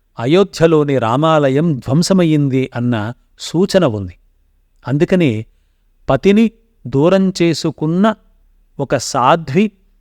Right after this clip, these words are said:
తన భర్త యొక్క రాక కోసం ఎదురు చూస్తూ ఉంది అని వర్ణించారు ఆ పట్టణాన్ని. ఈ విషయంపై నా మిత్రుడు హరిప్రసాద్ నెల్లితీర్థ చక్కటి విశ్లేషణను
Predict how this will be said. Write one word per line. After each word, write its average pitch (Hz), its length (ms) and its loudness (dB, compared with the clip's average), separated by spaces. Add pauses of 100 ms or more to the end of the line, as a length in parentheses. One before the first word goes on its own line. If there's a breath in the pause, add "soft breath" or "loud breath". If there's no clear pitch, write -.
(300)
తన 147 200 0
భర్త - 500 -4
యొక్క 185 420 2 (460)
రాక 147 280 0
కోసం 175 480 0
ఎదురు 139 320 0
చూస్తూ 208 500 0
ఉంది 135 640 0 (220)
అని 165 160 2
వర్ణించారు 101 560 -6 (440)
ఆ 117 40 -2
పట్టణాన్ని. 98 500 -6 (800)
ఈ 151 120 4
విషయంపై 135 640 2 (480)
నా 117 140 0
మిత్రుడు 123 500 0 (480)
హరిప్రసాద్ 127 640 -2
నెల్లితీర్థ 127 720 -2 (320)
చక్కటి 190 420 -2
విశ్లేషణను 127 800 -2